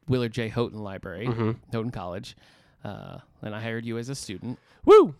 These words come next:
Speaker 1: And yeah, you're right. You, you came in, like, in a May term,
Speaker 2: Mm-hmm.
Speaker 1: and you worked just, like, the last
Speaker 2: Couple
Speaker 1: month
Speaker 2: weeks, yeah.
Speaker 1: with hardly anybody there,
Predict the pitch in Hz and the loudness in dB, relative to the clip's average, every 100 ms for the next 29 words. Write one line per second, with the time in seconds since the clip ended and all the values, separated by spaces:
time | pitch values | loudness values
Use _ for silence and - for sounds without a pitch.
0 | _ - _ 117 110 110 120 135 139 175 | _ -20 _ -10 -8 -4 -2 0 0 0
1 | 139 101 131 143 139 151 151 143 135 123 | -2 -2 -2 -2 0 0 0 -2 -4 -6
2 | 120 135 - 110 98 110 - - 107 101 | -4 -6 -8 -10 -10 -10 -8 -4 0 0
3 | 107 117 117 117 - - - 123 - 117 | 0 0 0 0 -4 -12 -8 -8 -6 -8
4 | 104 - 110 110 113 113 - - _ - | -8 -8 -10 -8 -10 -12 -16 -20 _ -4
5 | 113 104 92 104 92 104 123 110 113 113 | -2 0 -2 -2 0 -2 -4 -8 -8 -6
6 | 110 110 110 107 107 104 110 | -6 -8 -8 -10 -10 -12 -14